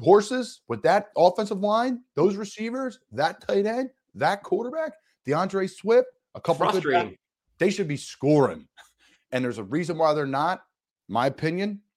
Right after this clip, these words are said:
Speaker 1: it's the design run game. But everyone, like, wants to, like, add a tight end and a fullback and all this stuff. I don't believe in that. They run a very college R P O offense. So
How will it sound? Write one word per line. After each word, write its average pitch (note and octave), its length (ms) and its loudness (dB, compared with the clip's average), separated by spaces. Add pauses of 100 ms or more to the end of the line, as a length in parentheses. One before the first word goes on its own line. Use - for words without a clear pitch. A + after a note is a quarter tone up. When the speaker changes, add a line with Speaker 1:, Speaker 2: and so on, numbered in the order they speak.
(480)
Speaker 1:
it's - 160 -14
the G2 80 -10
design B2 380 0
run C#3+ 260 -2
game. D#3+ 320 -6 (600)
But B2+ 140 2
everyone, E3 240 4
like, C3+ 220 2
wants C3+ 240 0
to, A#2+ 60 -2
like, A2 260 0
add A#2+ 180 0
a B2+ 60 0
tight A#2+ 300 -4
end A#2+ 200 -4
and G2+ 80 -8
a F2 60 -10
fullback B2 480 0
and B2+ 80 -6
all B2+ 60 -2
this A#2+ 100 -6
stuff. C3+ 220 -2 (100)
I A#2+ 120 2
don't D3+ 160 0
believe D#3+ 240 2
in G#2 80 -4
that. D#2+ 220 -10 (160)
They G2+ 80 -8
run A#2+ 380 -2 (340)
a F#2+ 80 -14
very B2+ 240 0
college C#3+ 640 -2
R B2+ 140 0
P C3 260 -4
O C#3 160 2 (120)
offense. F2 420 -8
So A2+ 340 -4